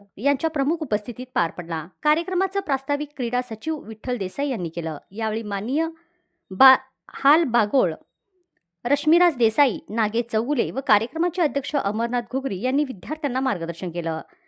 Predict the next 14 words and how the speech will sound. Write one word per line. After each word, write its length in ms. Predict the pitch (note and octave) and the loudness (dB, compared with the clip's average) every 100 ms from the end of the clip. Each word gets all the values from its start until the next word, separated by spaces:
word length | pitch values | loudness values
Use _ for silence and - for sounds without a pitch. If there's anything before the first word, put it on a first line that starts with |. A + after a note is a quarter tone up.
| _ _ | _ _
कार्यक्रमाचं 600 | - D#4 E4 F#4+ F#4 F#4+ | 2 2 2 2 2 2
नियोजन 340 | E4+ E4+ E4 E4 | 4 4 2 2
विष्णुबेन 480 | B3 - C4+ B3+ C#4 | 0 0 0 0 0
के, 100 | - | -4
क्रांती 400 | D4 B3 G3+ - A#3 | -4 -2 -2 -4 -6
खोराटे, 440 | G3+ A3+ C4 F#3+ | -2 -2 -2 -4
चंद्रकांत 480 | E3 A#3+ A3+ C4 C#4 - | -4 -8 -6 -4 -4 -2
पाटील, 300 | C#4+ C#4+ C4 | -2 -2 -6
गीता 240 | F#3+ - | -6 -4
आढावकर, 760 | A3 F#3 F3 A3+ C#4 C4+ F3 G#3+ _ _ _ _ _ _ _ | -4 -4 -4 -4 -4 -2 -2 -2 _ _ _ _ _ _ _
इर्शाद 400 | C#4+ C4 F4 F4 | -2 0 0 2
मकानदार 460 | C#4 G#3+ C#4+ A#3 B3 | 0 0 0 0 2
यांनी 240 | C#4 F#3 | 0 -2
केलं. 340 | E3 E3 D#3+ | -4 -4 -6